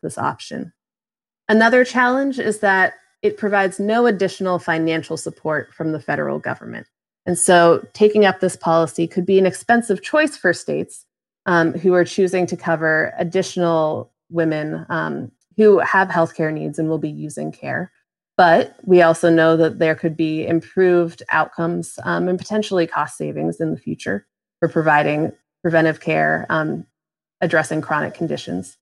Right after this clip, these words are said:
And then finally, this provision only lasts for five years. So it's an option that begins in April twenty twenty-two, but it sunsets in twenty twenty-seven. And so it's not a permanent solution to address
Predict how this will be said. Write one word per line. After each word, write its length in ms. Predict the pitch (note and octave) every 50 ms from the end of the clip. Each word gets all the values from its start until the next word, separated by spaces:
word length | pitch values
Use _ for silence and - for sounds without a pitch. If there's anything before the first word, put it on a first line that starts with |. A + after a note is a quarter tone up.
| _ _ _ _ _ _ _ _
And 100 | A#3 A#3+
then 140 | B3 B3 A#3
finally, 840 | A#3+ - C#4+ D4+ D#4+ D4+ C#4+ B3+ A3+ G#3+ G#3 G3 G3 F#3 - - - _
this 220 | G3 A3 A3 -
provision 600 | - B3 A#3 A3 A#3 A3+ A3 A#3+ A#3 A3 A3 G#3 - - -
only 260 | - B3+ C#4 C#4 C4
lasts 340 | A#3 G#3 G3 G3 F#3+ - -
for 140 | - F#3
five 360 | - - E3 D3+ D#3 D#3 D3 E3
years. 360 | F3 D#3+ C3 A2+ - - -
So 220 | - - F3+ F3
it's 280 | E3+ F3 E3+ - - -
an 140 | - F#3 F3
option 440 | - - F3+ F#3+ - - - G#3 G3
that 160 | F#3 F3 -
begins 640 | F#3 F3 D#3+ E3+ F3 F3 G3 A#3 B3+ C4+ B3+ -
in 220 | G#3 - F#3+ F#3 -
April 420 | - F3+ F3 E3+ - F#3 F3+ F3+
twenty 340 | F3 - - F#3 F3 E3+ E3+
twenty-two, 800 | E3 - F3+ E3 E3 D#3 D#3 - - - A#3 B3+ C#4+ F4 F#4 - _ _ - - - _ _ _
but 100 | - G#3+
it 120 | G#3 G#3 -
sunsets 800 | - - B3+ C4+ C#4 C4 C4+ - F#3+ F#3 F3 - - - - - -
in 180 | - G3 F#3+ F#3
twenty 380 | - - - F3 F3 E3+ E3
twenty-seven. 760 | E3 - - D#3+ D3+ D3+ D3+ - - - C#3 C#3 D3 - D#3
And 140 | D#3+ - E3
so 180 | - F#3+ F#3
it's 160 | F#3 F3+ - -
not 320 | A3+ G#3+ G#3 G#3 - -
a 80 | F#3 - _ - _
permanent 400 | G#3 G3+ G3 G3 F3+ E3 - -
solution 640 | - F3+ E3+ E3 D#3+ D#3 B2+ - D#3+ D#3 D3+ D3 -
to 160 | - - E3
address 400 | D#3+ D3 - D3+ D3 D3 D3 -